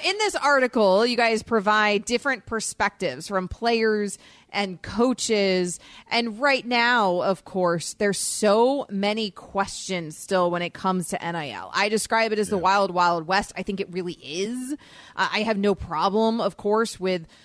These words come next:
Speaker 1: these student athletes being able to benefit off their own name, images, and likenesses. That should have happened decades ago, Myron. However,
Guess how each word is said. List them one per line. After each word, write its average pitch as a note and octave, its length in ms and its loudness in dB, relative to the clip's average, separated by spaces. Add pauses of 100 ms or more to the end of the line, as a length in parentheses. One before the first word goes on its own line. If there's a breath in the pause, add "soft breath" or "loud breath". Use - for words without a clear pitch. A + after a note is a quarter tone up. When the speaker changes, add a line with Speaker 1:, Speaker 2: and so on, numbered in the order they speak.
(200 loud breath)
Speaker 1:
these G#3+ 180 0
student A3 300 -2
athletes G3 440 0
being G3 200 0
able F#3 180 0
to F3+ 80 0
benefit F#3 540 0
off F#3 200 0
their F3 200 2
own F3+ 400 -2
name, F#3 380 -4
images, F3+ 460 -4
and F3+ 200 -10
likenesses. G3+ 600 -2
That - 180 -2
should F3+ 160 -6
have F3 100 -6
happened F3 480 -4
decades A3 540 -4
ago, A#3+ 320 2
Myron. B3 400 -2
However, F#3+ 920 0